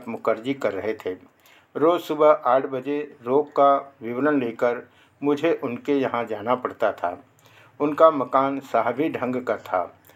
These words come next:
वह स्वयं भी साहबी पोशाक पहने रहते थे। एक दिन मैं सुबह जाकर उनकी बैठक में बैठ गया। वह अपने कमरे से बाहर निकलकर नमस्कार करते हुए बोले, "आप महापुरुष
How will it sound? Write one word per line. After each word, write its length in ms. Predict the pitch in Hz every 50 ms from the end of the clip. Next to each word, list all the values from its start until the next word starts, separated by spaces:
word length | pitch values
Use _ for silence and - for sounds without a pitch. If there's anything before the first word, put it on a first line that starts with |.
| _ _ _ -
वह 180 | 139 151 156
स्वयं 320 | 147 151 - 151 151 160 170
भी 200 | 165 143 160 156
साहबी 440 | 160 - 127 117 120 117 120 147 151
पोशाक 440 | - - 120 110 - 120 120 120
पहने 400 | 123 - - 95 107 117 127 131
रहते 320 | 117 104 - - - 104 101 -
थे। 160 | 95 87 85 - _ _ _ _ _ - - - _ -
एक 200 | 147 165 165 151
दिन 180 | 151 165 160 151
मैं 140 | 147 143
सुबह 340 | 139 143 - 135 139 156 160
जाकर 400 | 147 139 131 123 123 - 135 135
उनकी 420 | 131 - 139 123 123 123 - 139 131
बैठक 440 | 123 117 113 110 - - 139 139 - 135
में 220 | 131 120 110 -
बैठ 200 | 113 120 123 127
गया। 400 | 120 131 127 127 131 139 - - _ _ _ - _ _ _ _ _ 143
वह 140 | 156 165
अपने 280 | 160 160 - 165 160 151
कमरे 500 | 151 156 143 139 139 139 151 156 156 147
से 220 | 143 - - 139
बाहर 420 | 123 117 123 120 123 120 135 139 135
निकलकर 680 | 139 131 113 - 147 143 139 135 135 107 101 107 113 - _ _ _ - - _ _ _ -
नमस्कार 640 | 131 139 143 151 156 147 - - 147 143 147 156
करते 420 | 156 - 135 123 120 - - 147 143
हुए 180 | 135 135 123
बोले, 420 | 113 107 110 107 101 110 120 135 147 - _ _ _ _ _ _ -
"आप 200 | 139 156 160 - 143
महापुरुष 580 | 127 113 107 131 151 147 - 156 147 143 143